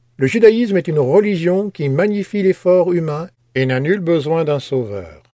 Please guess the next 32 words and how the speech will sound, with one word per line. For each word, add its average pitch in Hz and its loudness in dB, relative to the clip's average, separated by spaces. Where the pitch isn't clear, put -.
Le 139 -2
christianisme, 185 0
quant 190 -4
à 175 0
lui, 202 -2
déprécie 214 -2
l'effort 190 2
humain 143 -4
et 160 0
a 175 2
désespérément 180 -2
besoin 147 -2
d'un 135 -2
sauveur. 101 -12
C'est - 0
là 214 2
la 165 2
différence. 104 -8
Les 202 0
Juifs 220 -2
n'ont 196 2
pas 202 2
besoin 196 2
d'un 156 -2
substitut 190 -8
pour 139 -6
supporter 175 -2
la 147 0
pénalité 165 -4
de 139 0
leurs 131 -2
péchés. - -16